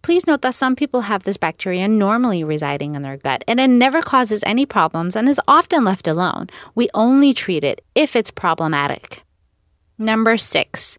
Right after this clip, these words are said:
take proton pump inhibitors or P P Is. This is a group of medications that include omeprazole, which is now over-the-counter and affordable in the United States, and it's often the first line of defense for people with ulcers.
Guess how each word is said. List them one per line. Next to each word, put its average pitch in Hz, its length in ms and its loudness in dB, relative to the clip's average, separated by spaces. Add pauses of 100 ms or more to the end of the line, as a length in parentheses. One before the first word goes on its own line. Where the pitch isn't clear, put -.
(380)
take 339 280 -2
proton 294 680 0
pump 370 320 -2
inhibitors 175 720 0
or 151 100 0
P 254 300 -4
P - 420 -6
Is. 165 640 -2 (420)
This 302 160 2
is 339 160 2
a 330 40 4
group 262 200 -2
of 262 100 0
medications 202 560 -2
that 175 140 -2
include 170 320 -4
omeprazole, 208 760 0
which 190 220 -6
is 208 100 0
now 233 320 0
over-the-counter 262 800 0
and 269 240 0
affordable 220 560 0
in 165 80 -4
the 165 80 -6
United 165 360 -6
States, - 420 -8 (400)
and 285 100 0
it's 302 180 2
often 320 320 2
the 302 100 4
first 233 440 0
line 190 180 0
of 170 120 -4
defense 156 360 -4
for 160 140 -4
people 160 340 -4
with 156 200 -4
ulcers. 151 520 -6